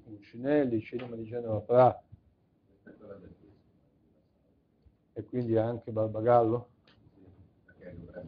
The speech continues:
Ah, non lo sapevo.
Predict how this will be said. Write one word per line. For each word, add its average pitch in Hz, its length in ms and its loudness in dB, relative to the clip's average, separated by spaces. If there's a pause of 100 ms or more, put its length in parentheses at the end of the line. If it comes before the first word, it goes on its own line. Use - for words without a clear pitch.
(1500)
Ah, 95 340 -14 (840)
non 107 200 -16
lo - 80 -18
sapevo. 90 400 -20